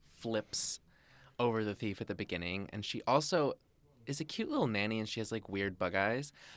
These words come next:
but she has these weird giant blue boxing gloves on. Did you notice that? Like,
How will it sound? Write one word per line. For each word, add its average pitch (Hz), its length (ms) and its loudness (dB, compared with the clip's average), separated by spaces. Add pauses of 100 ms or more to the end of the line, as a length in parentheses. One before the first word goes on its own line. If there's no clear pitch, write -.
(120)
but 139 80 4
she 147 140 4
has 143 120 2
these 135 160 0
weird 117 440 2
giant 104 420 2
blue 98 580 2 (180)
boxing 160 460 -2
gloves 196 640 2 (280)
on. 240 400 -2
Did 226 160 -8
you 233 80 0
notice 240 240 -4
that? 247 360 -6
Like, 156 280 -2